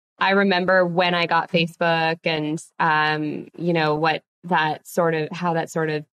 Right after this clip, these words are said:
impacted everyone's lives, but it wasn't, like, all consuming. There was nothing that was all consuming back then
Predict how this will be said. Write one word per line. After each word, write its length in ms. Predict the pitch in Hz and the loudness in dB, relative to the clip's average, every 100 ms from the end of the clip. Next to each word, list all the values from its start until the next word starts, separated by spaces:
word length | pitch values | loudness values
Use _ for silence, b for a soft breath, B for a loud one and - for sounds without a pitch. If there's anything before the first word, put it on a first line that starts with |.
| _ | _
impacted 880 | 165 160 - 160 - 160 151 151 147 | -4 -4 -4 -8 -6 -6 -4 -4 -4
everyone's 480 | - 160 151 151 156 | -4 -2 -2 -4 -6
lives, 360 | 151 151 156 - | -6 -6 -8 -2
but 100 | 185 | -2
it 100 | 180 | 2
wasn't, 360 | 208 196 180 160 | 0 2 0 0
like, 180 | 160 - | -4 -2
all 180 | 156 147 | -2 0
consuming. 640 | - 143 143 147 202 240 | -4 -6 -4 -2 0 0
There 120 | 240 | 2
was 140 | 254 | 0
nothing 320 | 254 254 233 185 | 0 0 0 0
that 100 | 156 | 0
was 120 | 160 | 0
all 140 | 156 | -2
consuming 540 | 170 165 - 156 147 147 | 0 -2 -2 -4 -2 -2
back 200 | 139 - | -2 -2
then 420 | 151 147 147 | -2 -2 -4